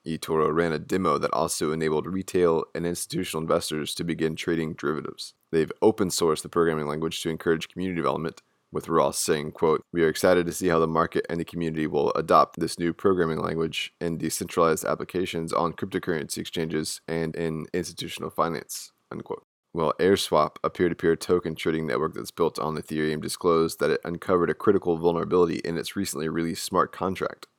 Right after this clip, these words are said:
The vulnerability would allow a nefarious person to perform a token swap without requiring the counterpart to authorize the trade. AirSwap identified the vulnerability in less than twenty-four hours and identified only ten accounts as at risk. They acted swiftly by notifying all affected users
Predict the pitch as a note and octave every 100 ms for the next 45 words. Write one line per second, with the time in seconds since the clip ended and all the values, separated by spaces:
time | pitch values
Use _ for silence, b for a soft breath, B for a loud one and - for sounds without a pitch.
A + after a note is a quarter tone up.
0 | - E2 D#2 D#2+ D#2+ D#2+ D#2+ E2 D#2+ D#2+
1 | D#2 D#2 D#2+ - E2+ D#2+ D#2+ - F2 -
2 | D2+ D#2+ F2 F2 - E2+ D#2 - F2+ E2+
3 | - E2+ - - C2+ D#2+ - E2 D#2+ D#2+
4 | - F#2 E2+ D#2+ C2 - - F2 E2+ E2
5 | D2 D#2 - - F2+ C#2+ C#2 _ - D#2+
6 | - D2+ - E2 E2+ E2+ E2+ D#2+ D#2+ D#2+
7 | D#2+ D#2+ D#2+ D#2 D#2+ E2 - E2 E2 E2
8 | D#2+ E2+ F2 E2+ - - - E2 E2+ D#2+
9 | D2+ D#2 - E2+ D#2+ - G2+ G2 G2+ F2
10 | D2 - - D#2 D#2 D#2 - - C#2+ C#2+
11 | E2+ - - - _ _ - C2 F2+ -
12 | E2 - G#2 - F2+ E2+ D#2 E2 E2 -
13 | D#2 D#2 - F2 F2 D#2+ D#2+ - F2+ E2+
14 | E2 E2